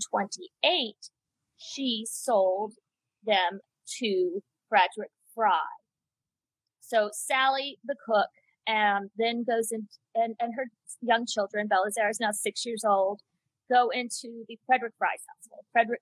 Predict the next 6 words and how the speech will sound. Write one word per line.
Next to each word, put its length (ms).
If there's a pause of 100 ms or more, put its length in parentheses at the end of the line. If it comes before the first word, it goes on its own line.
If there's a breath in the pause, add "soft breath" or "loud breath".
(120)
Fry 400 (480)
was 340
a 100
merchant 480 (220)
from 220
Germany. 680